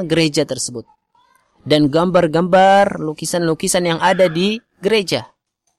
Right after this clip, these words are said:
Ya, cerita ketika Rasulullah sakit. Farafa'a ra'sahu sallallahu alaihi wasallam. Kemudian Rasulullah mengangkat kepala beliau, wa qala ulaika ma, idza mata fihim rajulu salih. Mereka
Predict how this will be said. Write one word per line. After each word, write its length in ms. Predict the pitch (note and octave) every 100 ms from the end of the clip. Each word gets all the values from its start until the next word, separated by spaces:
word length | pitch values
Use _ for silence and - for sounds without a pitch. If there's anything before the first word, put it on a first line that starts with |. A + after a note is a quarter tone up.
| _ _ _ _ _ _ _
Ya, 180 | - A#2+ - _ _ _ _ _
cerita 560 | - F3 G3+ D3+ C3+ - - - - - - _ - - _ C3
ketika 240 | D3+ D3+
Rasulullah 480 | D3 - C#3 C#3+ C3+
sakit. 400 | - - - - _ _ _ _ _ _ _ _ _ _
Farafa'a 640 | - E3+ G#3+ G3+ E3+ F3 F3+
ra'sahu 320 | - F3+ E3+
sallallahu 400 | D#3+ D3+ D3+ D3
alaihi 120 | C3+
wasallam. 220 | - B2+ B2
Kemudian 240 | C#3 D3+
Rasulullah 320 | C#3+ D3 D#3 C3+
mengangkat 400 | C#3 C3+ C3 -
kepala 400 | C3+ C3 B2+ A#2+
beliau, 320 | B2+ C3 E3+
wa 160 | D#3+
qala 320 | D3+ E3+ E3 D#3+
ulaika 960 | C#3 C3+ D3 D3+ D3+ C#3+ C#3+ C#3+ - C3+
ma, 240 | C3+ C3 B2
idza 320 | C#3+ C3 B2+
mata 320 | C#3+ D#3 C#3+ B2+
fihim 400 | E3+ F3 D#3 C#3+
rajulu 480 | D3 D#3+ C#3+ C3+
salih. 320 | - - - A3 _ _ _ - _
Mereka 320 | - D#3 D#3